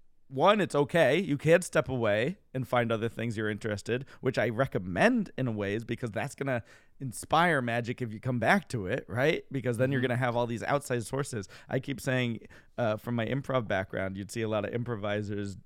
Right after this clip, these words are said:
Speaker 1: only do improv all the time, and they're, uh, twenty-four seven, go from show to show to show, and their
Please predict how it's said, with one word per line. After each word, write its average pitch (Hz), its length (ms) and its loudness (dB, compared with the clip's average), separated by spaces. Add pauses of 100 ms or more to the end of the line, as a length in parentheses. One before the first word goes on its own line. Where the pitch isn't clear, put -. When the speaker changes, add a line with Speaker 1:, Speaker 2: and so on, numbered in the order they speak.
(120)
Speaker 1:
only 151 280 2
do 120 160 -2
improv 120 400 0
all 98 160 -2
the 95 80 -6
time, 123 400 0
and 101 120 -4
they're, - 160 -8
uh, 92 120 -4 (160)
twenty-four 135 400 -2
seven, 113 460 -2 (200)
go 117 140 -2
from 117 140 -8
show 117 160 -2
to 117 80 -4
show 113 200 -4
to 101 60 -4
show, 113 260 0
and 104 120 -4
their 101 120 -4